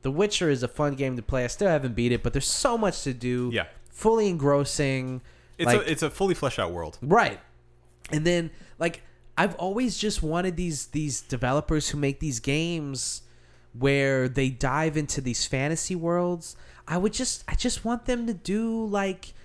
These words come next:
Speaker 1: modern day or even, like, cyber, or, or not, sorry, but, like, future, future stuff.
Speaker 2: Yeah.
Speaker 1: Like, like, um, like, uh, like, like the people who developed, um, Destiny or the people who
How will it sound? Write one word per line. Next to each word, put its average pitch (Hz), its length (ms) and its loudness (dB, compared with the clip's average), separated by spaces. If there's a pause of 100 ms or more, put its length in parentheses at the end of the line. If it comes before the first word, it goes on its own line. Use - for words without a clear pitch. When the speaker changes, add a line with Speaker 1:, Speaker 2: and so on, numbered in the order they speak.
(300)
Speaker 1:
modern 185 580 2
day 147 520 0
or 170 180 2
even, 208 320 0
like, 202 200 -2
cyber, 175 720 0
or, 151 140 2 (100)
or 156 40 2
not, 156 180 -2
sorry, 123 260 0
but, 123 140 -4
like, 127 200 -4
future, 165 760 0 (280)
future 175 440 0 (160)
stuff. 139 360 0
Speaker 2:
Yeah. 110 180 0 (160)
Speaker 1:
Like, 156 240 2 (280)
like, 147 220 -4
um, 147 420 -2 (640)
like, 123 300 0
uh, 117 400 4
like, 110 360 -4
like 101 120 -8 (400)
the 135 80 2
people 151 300 2
who 156 160 2
developed, 127 680 0
um, 104 640 -2 (640)
Destiny 110 720 0
or 95 100 -4
the 101 100 -8
people 131 360 -2
who 113 460 -2